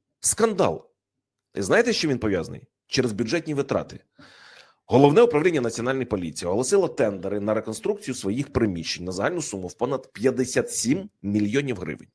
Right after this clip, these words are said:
Перший тендер на тридцять один кома шість мільйони гривень передбачає що, як ви думаєте? Укриття? Він передбачає реконструкцію адмінбудівлі зі спортивним майданчиком. Другий на двадцять шість кома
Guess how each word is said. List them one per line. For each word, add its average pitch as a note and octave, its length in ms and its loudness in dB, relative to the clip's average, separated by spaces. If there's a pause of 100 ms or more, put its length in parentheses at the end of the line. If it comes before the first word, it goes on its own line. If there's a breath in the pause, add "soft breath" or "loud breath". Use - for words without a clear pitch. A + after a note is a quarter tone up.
(720 loud breath)
Перший G3+ 300 6
тендер G#2+ 320 6
на A2 120 4
тридцять D#3+ 380 -2
один E3+ 180 2
кома A#2+ 280 2
шість G2 380 -2
мільйони F#2 360 0
гривень G2+ 300 0
передбачає C3 600 4
що, A3+ 340 -2 (120)
як F#2+ 180 -2
ви F#2+ 60 0
думаєте? D#2 400 -10 (160)
Укриття? F#3 460 2 (720 loud breath)
Він G#2+ 200 -2
передбачає C3+ 460 8
реконструкцію A#2 600 4
адмінбудівлі G#2 760 2
зі F#2 120 -2
спортивним A2+ 500 -2
майданчиком. E3 600 2 (840 loud breath)
Другий D3+ 520 10
на A#2 140 2
двадцять C#3 420 2
шість D3 280 -6
кома B2+ 280 4